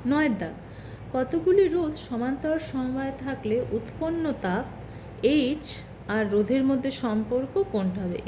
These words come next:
এইচ প্রপোর্শনাল আর, এইচ প্রপোর্শনাল ওয়ান by আর, এইচ প্রপোর্শনাল আর স্কয়ার, এইচ প্রপোর্শনাল ওয়ান by আর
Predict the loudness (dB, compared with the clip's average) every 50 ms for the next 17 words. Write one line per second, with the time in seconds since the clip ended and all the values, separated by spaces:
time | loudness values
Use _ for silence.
0 | 2 2 2 0 -4 -4 -2 -2 -2 0 0 -2 -2 -2 -4 -4 -2 -2 -2 -2
1 | -4 -4 -6 -4 -4 -4 -4 -6 -6 -2 0 2 2 0 0 -6 -6 -4 -4 -2
2 | -2 -2 -4 -4 -4 -4 -2 0 0 0 0 0 0 0 -2 0 0 -2 -2 -2
3 | -2 0 0 -2 -2 -4 -8 -12 -14 -16 -16 -16 -14 -14 -14 -14 -14 -10 -2 2
4 | 4 4 4 2 -4 -4 -2 -2 0 0 0 -2 -2 -2 -4 -2 -2 -2 -2 -2
5 | -4 -6 -8 -10 -8 -4 -2 0 0 0 0 -2 -2 2 4 4 6 6 4 -2
6 | -4 -4 -4 -4 -4 -6 -6 -6 -6 -6 -6 -4 -4 -4 -4 -4 -4 -4 -4 -4
7 | -4 -4 -4 -6 -6